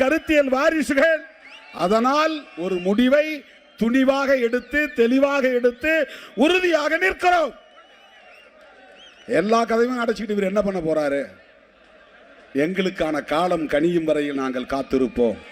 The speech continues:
அதுதான் டெம்பரரி, ஒரு தற்காலிகமான விளைச்சலுக்காக நாங்கள் அவசர, அவசர முடிவுகளை எடுக்கக்கூடியவர்கள் அல்ல. நான் சொல்லுவேன்,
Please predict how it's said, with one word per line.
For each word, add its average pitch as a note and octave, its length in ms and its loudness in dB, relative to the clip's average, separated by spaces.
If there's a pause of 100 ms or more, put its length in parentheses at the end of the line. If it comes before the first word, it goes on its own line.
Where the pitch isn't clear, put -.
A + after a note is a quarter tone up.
(120)
அதுதான் C3 340 0 (1800)
டெம்பரரி, C#4+ 680 0 (1080)
ஒரு G3 100 0 (100)
தற்காலிகமான C#4+ 960 0 (880)
விளைச்சலுக்காக D4 960 0
நாங்கள் B3+ 360 2 (840)
அவசர, E3 520 -2 (200)
அவசர G3 380 0
முடிவுகளை D#3 440 0
எடுக்கக்கூடியவர்கள் A#2+ 760 -6
அல்ல. A2 140 -6 (1600)
நான் G#3 380 0
சொல்லுவேன், B3 560 0